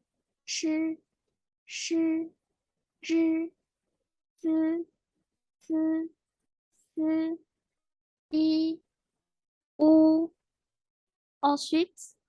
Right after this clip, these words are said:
on va étudier la prononciation des finales. Concernant les finales, il existe les finales simples et les finales complexes.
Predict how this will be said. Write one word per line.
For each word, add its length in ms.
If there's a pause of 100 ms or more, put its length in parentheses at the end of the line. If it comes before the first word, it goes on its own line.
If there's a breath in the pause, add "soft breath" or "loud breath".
(100)
on 100
va 180
étudier 560
la 160
prononciation 920
des 180
finales. 440 (920)
Concernant 540
les 160
finales, 460 (220)
il 140
existe 440
les 200
finales 500
simples 760
et 100
les 140
finales 380
complexes. 640